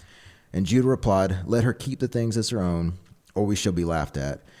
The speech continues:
You see, I sent this young goat, and you did not find her." About three months later, Judah was told, "Tamar, your daughter-in-law, has been immoral. Moreover, she is pregnant by immorality."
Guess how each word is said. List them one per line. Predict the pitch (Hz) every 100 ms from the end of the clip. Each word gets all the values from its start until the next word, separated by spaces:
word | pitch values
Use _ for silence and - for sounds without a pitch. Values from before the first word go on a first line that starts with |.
| -
You | 98
see, | - 104
I |
sent | 95 - 104
this | 104 -
young | 104 98
goat, | 95 85 80 - -
and | 87
you |
did | 85 80
not | 80
find | - 73 67
her." | 60 69 - - - - - - - - - -
About | 90 92
three | 107 117
months | 110 87
later, | 104 95 90
Judah | 85 104 104
was | 104
told, | - 85 80 - -
"Tamar, | 110 98 101 110
your | 101
daughter-in-law, | 95 98 92 82 85 82
has | 80
been | 78 85
immoral. | 82 82 73 67 - - - - -
Moreover, | - 110 120 107 127 95 90 87
she | - 101
is | 82
pregnant | - 113 98 85 65
by | 78
immorality." | 73 85 80 80 71 64 64